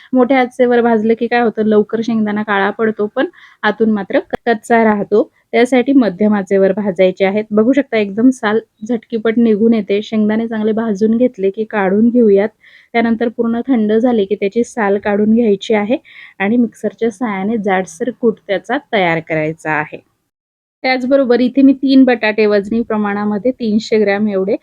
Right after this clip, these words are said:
कुकरमध्ये तीन ते चार शिट्ट्या करून उकडून घेतलेले आहेत. बटाटे उकडताना पाण्यामध्ये मीठ घातलं, त्याचबरोबर बटाट्याला एक एक कट देखील मारून घेतला, जेणेकरून मग बटाटा लवकर शिजतो, नरम होतो. बटाट्याची साल काढून घेत आहे. त्याचबरोबर आता इथे मी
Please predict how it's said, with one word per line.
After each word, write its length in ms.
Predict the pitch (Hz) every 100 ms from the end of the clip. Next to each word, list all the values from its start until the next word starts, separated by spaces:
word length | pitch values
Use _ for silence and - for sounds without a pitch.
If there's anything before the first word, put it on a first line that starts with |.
| - - _ _ -
कुकरमध्ये 560 | 240 262 269 262 247 254
तीन 240 | 269 240
ते 120 | 226
चार 180 | 226 214 208
शिट्ट्या 320 | 214 - 208
करून 360 | 208 214 247 302 _ 233
उकडून 380 | 220 233 254
घेतलेले 400 | 262 269 247 233
आहेत. 280 | 233 226 220
बटाटे 420 | 214 214 202 208 226
उकडताना 540 | 220 202 202 214 214
पाण्यामध्ये 500 | 220 214 214 208 208
मीठ 240 | 214 233
घातलं, 340 | 247 240 214 208 - _ _
त्याचबरोबर 600 | 269 269 240 269 262 220
बटाट्याला 560 | 214 220 220 214 220 226
एक 220 | - 226
एक 160 | 240 247 -
कट 240 | 226 208
देखील 300 | 226 226 269
मारून 340 | 254 214 214 240
घेतला, 320 | 254 214 208
जेणेकरून 520 | 208 202 214 220 233
मग 160 | 240 214
बटाटा 380 | 214 202 202 240
लवकर 460 | 247 208 - 226
शिजतो, 380 | 240 220 - 208
नरम 340 | 214 202 202 233
होतो. 320 | 214 220 311 - _ _ _ _ _ _ -
बटाट्याची 540 | 214 226 220 233 254
साल 300 | 254 254 220
काढून 320 | 226 226 240 254
घेत 220 | 233 226
आहे. 220 | 226 220
त्याचबरोबर 680 | 226 220 208 214 208 208 208
आता 180 | 196
इथे 280 | 202 214 220
मी 160 | 226